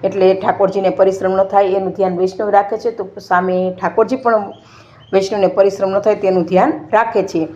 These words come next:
એટલે આમ એકબીજાનું ધ્યાન રાખે જ છે. શ્રી કૃષ્ણે વિચાર્યું કે આજે બળદગાડાની લીલા કરવી છે, હું બળદ લઈશ, ખાંડણિયું થશે ગાડું, આ ખાંડણિયાને બળદગાડાની જેમ હું ફેરવીશ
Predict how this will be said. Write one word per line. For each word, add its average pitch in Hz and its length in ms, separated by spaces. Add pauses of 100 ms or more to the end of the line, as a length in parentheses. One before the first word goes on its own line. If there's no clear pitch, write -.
(380)
એટલે 190 480 (280)
આમ 190 200
એકબીજાનું 175 760 (520)
ધ્યાન 285 300 (480)
રાખે 196 320
જ - 120
છે. 170 320 (720)
શ્રી 180 120
કૃષ્ણે 180 360
વિચાર્યું 196 460
કે 214 160
આજે 175 220
બળદગાડાની 175 1000
લીલા 180 240
કરવી 240 340
છે, 240 360
હું 175 240
બળદ 202 280
લઈશ, 220 360 (480)
ખાંડણિયું 208 680 (1000)
થશે 262 260
ગાડું, 226 460 (140)
આ 180 100
ખાંડણિયાને 190 600
બળદગાડાની 180 720
જેમ 185 200
હું 196 220
ફેરવીશ 214 560